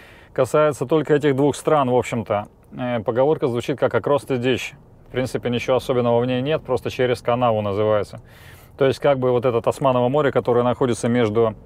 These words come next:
Австралией и Новой Зеландией, вроде как и не считается и морем даже местными людьми. Это вроде как какая-то канава, в общем-то. <laughs> Ры-, рытвина какая-то, наполненная водой вроде как.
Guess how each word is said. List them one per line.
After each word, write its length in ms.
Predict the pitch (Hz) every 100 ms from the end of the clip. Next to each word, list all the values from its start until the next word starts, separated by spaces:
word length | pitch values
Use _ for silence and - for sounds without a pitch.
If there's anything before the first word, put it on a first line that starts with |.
| - - - 123
Австралией 540 | 110 - 139 123 120
и 20 |
Новой 240 | 123 123 110
Зеландией, 360 | 131 160 123
вроде 220 | 117 127
как 160 | 123 123
и 20 |
не 80 | 135
считается 480 | - 120 135 120 127
и 80 | 143
морем 300 | 160 139 117
даже 200 | 113 117
местными 360 | 117 - 110
людьми. 300 | 113 113 113
Это 240 | 104 113 113
вроде 180 | 117
как 140 | 113 -
какая-то 400 | - 131 120 117
канава, 460 | 120 131 120 101
в 40 | 98
общем-то. 380 | - 98 - -
<laughs> 40 |
Ры-, 360 | 139 135 160 - - -
рытвина 460 | 151 185 147 139 127
какая-то, 440 | 131 151 147 135
наполненная 540 | 120 110 135 135 127
водой 360 | 120 123 117 110
вроде 320 | 101 107 101
как. 220 | 110 98